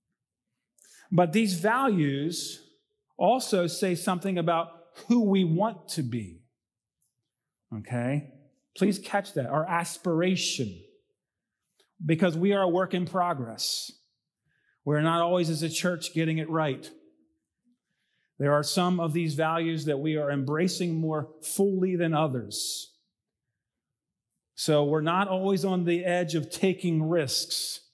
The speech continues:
We're, that's one of our values. We, we take risks. We trust in, we have a big faith in, we have a faith in a big, uh, big faith in a big God,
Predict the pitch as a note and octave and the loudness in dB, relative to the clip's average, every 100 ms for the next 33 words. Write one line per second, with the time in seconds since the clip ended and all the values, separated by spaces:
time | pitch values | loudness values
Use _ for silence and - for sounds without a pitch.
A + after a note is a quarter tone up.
0 | _ _ _ _ _ C3 D3 D3+ E3 E3 | _ _ _ _ _ -2 0 2 0 0
1 | F3 F3 E3+ D#3+ E3+ D#3 D#3+ D3+ E3+ D#3+ | 0 2 2 2 0 0 -2 -2 -2 0
2 | G3 F#3 E3+ F3 F3 - E3 D3+ F#3 E3 | 0 -2 -2 0 0 -2 -2 0 0 0
3 | E3+ D#3+ E3+ - _ - E3+ C#3+ D#3 F3 | -2 -4 -6 -16 _ 0 2 2 0 -2
4 | - F3 F3 E3 E3 D#3 C3+ F3+ F3 D#3+ | -2 -4 -4 -6 -6 -6 -4 -2 -2 -2
5 | D3 E3+ D3+ E3+ D#3+ D#3+ F#3 F#3+ F3+ D3+ | -2 -2 -2 -4 -2 -2 0 0 -2 -2
6 | C#3 E3 D3+ C#3+ A#2+ G#2+ | -2 -2 0 -2 -2 -8